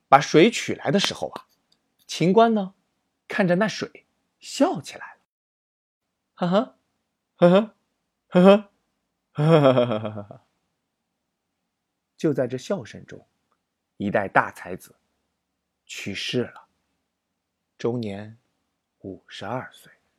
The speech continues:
唉，最大的悲剧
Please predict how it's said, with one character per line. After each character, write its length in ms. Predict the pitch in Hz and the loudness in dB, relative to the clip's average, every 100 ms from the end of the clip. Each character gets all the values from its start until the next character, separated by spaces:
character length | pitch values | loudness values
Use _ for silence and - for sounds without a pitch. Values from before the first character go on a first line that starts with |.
| _ _ _ _ _ _ _ _ _ _ _ _ _ | _ _ _ _ _ _ _ _ _ _ _ _ _
唉， 680 | - 170 185 156 117 - - _ _ _ _ _ _ _ _ _ _ | 8 10 10 6 -2 -12 -20 _ _ _ _ _ _ _ _ _ _
最 220 | - 185 | 6 6
大 140 | 131 98 | 6 2
的 100 | 95 | -6
悲 180 | 95 95 | -10 -10
剧 280 | - - | -12 -18